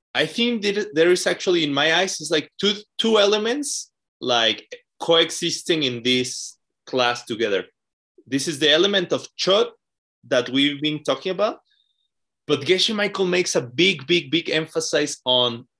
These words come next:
personal responsibility. And maybe that doesn't come that much in the reading. I mean, it does in a way, but if you listen to the class, you can hear, like, how much emphasis he does into the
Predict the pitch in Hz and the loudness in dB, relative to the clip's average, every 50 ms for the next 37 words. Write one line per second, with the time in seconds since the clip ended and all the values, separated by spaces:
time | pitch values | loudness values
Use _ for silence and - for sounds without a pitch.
0 | _ _ _ _ _ _ _ _ _ _ _ _ _ _ 165 165 180 180 - - | _ _ _ _ _ _ _ _ _ _ _ _ _ _ 4 4 4 4 2 0
1 | 220 208 196 170 143 131 - - - - - 151 147 156 147 - 160 127 131 139 | 0 0 0 0 0 -2 -2 -2 -4 -2 0 0 0 0 0 -2 -2 0 0 0
2 | 127 120 113 107 - - 90 92 - _ _ _ _ _ _ _ _ _ _ _ | 0 0 -2 -6 -8 -14 -18 -18 -18 _ _ _ _ _ _ _ _ _ _ _
3 | _ _ _ _ _ _ _ _ _ _ - - 143 143 147 147 147 151 170 190 | _ _ _ _ _ _ _ _ _ _ -6 -4 -2 -2 -2 0 2 2 2 2
4 | 202 226 240 214 214 220 220 220 220 - - - - 214 196 185 - - 185 175 | 2 2 2 2 2 0 0 0 -2 -2 0 -2 -2 -2 -2 -4 -4 -2 0 0
5 | 180 190 180 180 180 - - 160 156 160 160 160 - - - _ - 147 151 139 | 0 2 2 0 0 0 -2 -2 -2 -2 0 -2 -4 -6 -4 _ -2 -2 0 2
6 | 131 120 117 123 127 135 180 214 254 285 - - 135 151 156 151 151 156 151 135 | 0 2 2 2 2 2 2 0 0 -4 -2 -2 0 0 2 2 0 0 -2 -2
7 | 123 135 139 151 185 - - - 175 143 127 117 117 127 139 185 233 - _ _ | 0 0 2 2 2 0 -2 -4 -4 -4 -4 -2 0 0 0 0 -2 -4 _ _
8 | _ _ _ _ _ _ _ _ _ _ _ _ _ _ _ _ _ _ _ _ | _ _ _ _ _ _ _ _ _ _ _ _ _ _ _ _ _ _ _ _
9 | _ _ _ _ _ _ _ _ - 123 120 113 107 110 - 165 160 156 147 143 | _ _ _ _ _ _ _ _ -20 -20 -20 -20 -20 _ 0 2 2 4 2 2
10 | 139 123 127 156 180 180 175 202 202 202 - 233 208 202 - 185 156 135 - - | 0 0 2 0 2 2 0 0 -2 -2 -2 -4 -4 -4 -4 -4 -4 -4 -4 -6
11 | - 147 147 156 160 - - 160 - - 165 151 139 120 - - - 151 160 160 | -6 -4 -4 -4 -4 -6 -10 -8 -6 -4 -4 -4 -6 -8 -10 -8 -2 0 0 0
12 | 156 147 135 123 110 - - - - 147 156 165 165 156 151 - - - 147 135 | 2 2 2 0 0 -2 -6 -6 -2 0 0 0 0 0 -2 -4 -4 -8 -10 -10
13 | - - 117 - - 131 117 - - - 131 123 123 123 120 120 120 - - - | -12 -14 -12 -8 -6 -6 -6 -6 -8 -8 -8 -4 0 0 0 0 0 -4 -10 -12
14 | 131 123 123 127 - 117 110 113 107 107 104 101 101 | -12 -12 -12 -12 -14 -10 -6 -6 -6 -6 -6 -8 -10